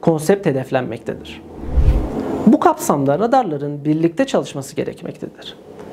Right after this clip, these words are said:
Yani artık is füzyonu değil, hedef ve radar geometrisinin getirdiği avantajlardan faydalanabilen bir yapı sağlanmalıdır.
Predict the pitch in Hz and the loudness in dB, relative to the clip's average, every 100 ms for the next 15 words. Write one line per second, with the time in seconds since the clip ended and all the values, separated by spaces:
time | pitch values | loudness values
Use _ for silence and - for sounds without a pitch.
0 | - 170 233 277 175 202 - 196 202 180 | 2 4 4 4 0 0 0 2 2 0
1 | 151 220 226 - 165 143 131 135 220 208 | -4 -2 -2 0 -2 0 0 2 2 2
2 | 220 - _ 247 277 269 196 185 240 240 | -2 -14 _ 2 2 0 -2 0 2 2
3 | 151 139 123 123 - - 151 151 135 139 | 0 -4 -8 -10 -12 -8 -2 0 0 -2
4 | 139 190 175 143 147 135 143 143 202 233 | -2 0 0 0 0 0 0 2 0 0
5 | 175 139 131 131 175 185 185 185 185 165 | -2 0 -2 -2 0 0 0 0 2 2
6 | - - 127 69 71 67 - - - | 0 -2 -2 0 4 4 4 0 -8